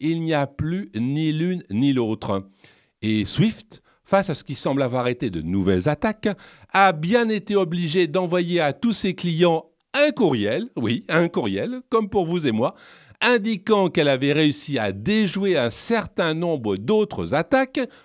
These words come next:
sans préciser lesquelles, bien sûr, mais que, je résume et en substance, il fallait faire gaffe.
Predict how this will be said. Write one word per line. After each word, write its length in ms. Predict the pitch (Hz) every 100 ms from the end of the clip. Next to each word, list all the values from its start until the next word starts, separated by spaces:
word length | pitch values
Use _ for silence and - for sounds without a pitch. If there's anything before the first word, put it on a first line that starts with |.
| _
sans 320 | - - 165 85
préciser 500 | - 82 82 80 85
lesquelles, 640 | 127 139 208 175 107 80
bien 340 | 78 90 120 285
sûr, 540 | - 226 208 143 117 - - -
mais 180 | 175 202
que, 380 | - 170 196 135
je 160 | 113
résume 460 | 208 196 170 147 117 156
et 80 |
en 120 | 208 170
substance, 640 | 107 90 139 143 160 175 170 _ _ -
il 140 | 101
fallait 300 | - 92 113
faire 200 | - 78
gaffe. 300 | 71 65